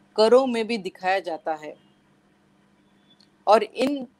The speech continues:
चिन्हित नोटों को भी निपटाना है। इस तरह सिस्टम काम करता है। तीन बातों के आधार पर पाँच परसेंट से लेकर पच्चीस प्रतिशत तक के ब्याज पर पैसा दिया जाता है।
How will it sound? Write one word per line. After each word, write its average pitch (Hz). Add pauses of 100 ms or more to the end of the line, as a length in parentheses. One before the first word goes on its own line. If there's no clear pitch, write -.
(300)
चिन्हित 233
नोटों 214
को 208
भी 214
निपटाना 175
है। 147 (1800)
इस -
तरह 226
सिस्टम 226
काम 202
करता 185
है। 151 (600)
तीन 247
बातों 202
के 208
आधार 185 (100)
पर 190 (220)
पाँच 220 (160)
परसेंट 208
से -
लेकर 190 (180)
पच्चीस 220 (1160)
प्रतिशत 208
तक 214
के 202
ब्याज 196
पर 196 (100)
पैसा 175
दिया 180
जाता 156
है। 147